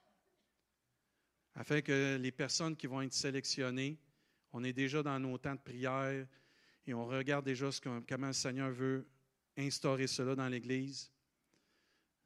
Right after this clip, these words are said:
Je veux répéter ce que Dieu m'a donné à l'Église au début de l'année quand je vous ai présenté la thématique de l'année. Moi, je crois que l'ennemi, son plan est déjà dévoilé sur qu'est-ce qu'il veut faire contre notre Église. Il veut briser l'unité de l'Église.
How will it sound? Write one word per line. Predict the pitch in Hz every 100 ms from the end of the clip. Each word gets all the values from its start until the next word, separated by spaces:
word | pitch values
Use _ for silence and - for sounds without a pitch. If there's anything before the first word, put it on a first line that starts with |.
| _ _
Je | 123
veux | 127 123 180
répéter | 185 143 147 170 170
ce | -
que | 160
Dieu | 135 156 165
m'a | 156
donné | 143 135 139 151 151
à | 127
l'Église | 131 123 143 147 151 135
au | 131
début | 131 127 156
de | 147
l'année | 135 147
quand | 151 139
je | 131
vous | 120
ai |
présenté | 127 139 135 131 123 151
la | 139
thématique | 120 156 139 127 - 135
de |
l'année. | 131 123 139 143 - -
Moi, | 139
je | 135
crois | 131 165 160
que | 147
l'ennemi, | 139 160 160 139 147 151 170 - _ _ _
son | - 139 131
plan | 147 156
est | 151
déjà | 139 127 156
dévoilé | 151 135 135 131 147 151
sur | - 135
qu'est-ce | 170 151
qu'il | - 143
veut | 139
faire | 127 - 156 160 156 -
contre | - 143 143
notre | 139 135
Église. | 120 139 151
Il | 131
veut | 131
briser | 127 135 147 135 156
l'unité | 156 139 135 135 139
de | 131
l'Église. | 117 117 107 - -